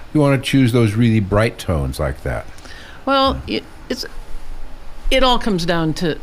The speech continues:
Speaker 2: what people are sensitive to and what they're interested in. I'm just saying this is what I do. And I don't expect ev-, everybody to agree with me or even like it. <laughs> It's just, that's how it is. The other thing that's really great to have at this time, the bee balm is just getting started.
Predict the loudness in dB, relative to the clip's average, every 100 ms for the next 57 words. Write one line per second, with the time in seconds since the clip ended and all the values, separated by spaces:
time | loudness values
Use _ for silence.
0 | -10 -10 -6 -2 -2 -2 -4 -4 0 -2
1 | 0 -2 -2 -2 -2 -6 -6 -2 0 2
2 | 0 0 -2 -6 -4 -2 -2 -2 -4 -4
3 | -6 -6 -6 -8 -10 -12 -16 -16 -6 -2
4 | 0 0 0 0 0 -2 -2 -2 0 0
5 | 0 0 0 -2 -4 -6 -10 -14 -14 -12
6 | -6 -2 0 0 0 -2 0 2 0 0
7 | -4 -2 -2 -2 -2 0 2 2 0 0
8 | 0 -2 2 2 2 0 -2 -2 0 -2
9 | -2 -4 -4 -2 -4 -4 -4 -2 0 -2
10 | -2 -6 -2 -2 0 -2 2 0 0 -2
11 | -2 0 0 2 4 4 0 -8 -8 -6
12 | -8 -10 0 2 2 0 0 2 0 2
13 | 2 2 2 0 0 0 0 0 0 -4
14 | 0 0 0 0 2 2 2 -2 -2 0
15 | 2 2 2 2 2 0 -2 -2 -2 0
16 | -2 0 -2 -2 0 0 -4